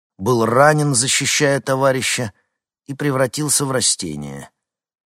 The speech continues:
Фронтовые друзья его не бросили, увезли моего дедушку с поля боя и доставили домой.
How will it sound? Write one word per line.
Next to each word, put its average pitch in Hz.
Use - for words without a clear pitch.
Фронтовые 139
друзья 147
его 127
не 110
бросили, 143
увезли 127
моего 120
дедушку 110
с -
поля 110
боя 147
и -
доставили 131
домой. 80